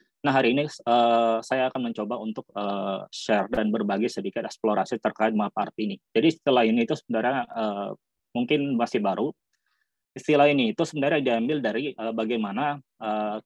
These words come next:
kita memanfaatkan peta untuk kepentingan, eh, art atau seni. Kalau bahasa Indonesianya bisa kita bilang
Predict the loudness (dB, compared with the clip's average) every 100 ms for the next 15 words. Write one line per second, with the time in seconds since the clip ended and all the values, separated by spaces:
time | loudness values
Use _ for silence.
0 | -6 -2 0 0 -2 -2 -4 -4 -8 -4
1 | 2 2 0 _ _ _ -8 -6 -6 -4
2 | -2 0 2 2 2 -2 -6 -6 -2 -2
3 | 2 2 2 -4 -4 -4 -2 -4 -4 -6
4 | -4 0 2 2 2 0 -2 -2 0 0
5 | -2 -4 -6 -4 0 0